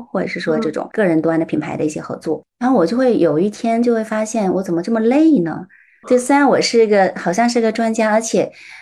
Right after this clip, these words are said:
Speaker 1: 嗯，我已经完成了一个里程碑，就是已经被头部的这种比较好的平台签约合作，然后大家反馈也不错，对吧？这看，按理上来说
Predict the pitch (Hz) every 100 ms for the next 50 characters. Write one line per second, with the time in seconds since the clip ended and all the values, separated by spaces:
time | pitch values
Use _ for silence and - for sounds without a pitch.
0 | _ 180 175 170 170 - 220 208 202 180
1 | 240 208 190 170 151 156 156 156 156 175
2 | 180 170 151 175 180 185 180 165 - -
3 | - 135 139 247 277 165 147 165 160 -
4 | - _ 156 196 - - - - 156 -
5 | - - - _ _ - 180 165 165 165
6 | 139 - 170 147 - 151 151 165 147 139
7 | 165 165 165 160 175 151 - - - -
8 | _ _ - 170 185 247 - - 269 165
9 | 151 233 170 165 226 233